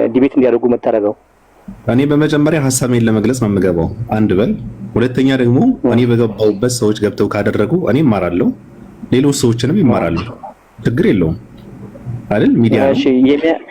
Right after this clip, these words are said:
Speaker 2: ኦንላይን ያለ ነው።
Speaker 1: የሚያውቁ ሰዎች፣
Speaker 2: እም።
Speaker 1: የሚያውቁ ሰዎች ጋር ሄደህ ለምን አትማርም?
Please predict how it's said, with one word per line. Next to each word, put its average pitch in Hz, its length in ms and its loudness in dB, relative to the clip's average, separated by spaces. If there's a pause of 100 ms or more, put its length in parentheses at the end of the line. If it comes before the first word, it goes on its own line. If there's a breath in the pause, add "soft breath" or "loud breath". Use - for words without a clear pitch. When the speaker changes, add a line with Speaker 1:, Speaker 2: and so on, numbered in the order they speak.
Speaker 2:
ኦንላይን 117 400 2
ያለ 104 200 0
ነው። 104 180 2
Speaker 1:
የሚያውቁ 160 500 2
ሰዎች፣ - 280 0 (1800)
Speaker 2:
እም። 98 160 0
Speaker 1:
የሚያውቁ 156 500 2
ሰዎች 156 260 0
ጋር 143 120 0
ሄደህ 135 200 2
ለምን 131 180 2
አትማርም? 107 480 0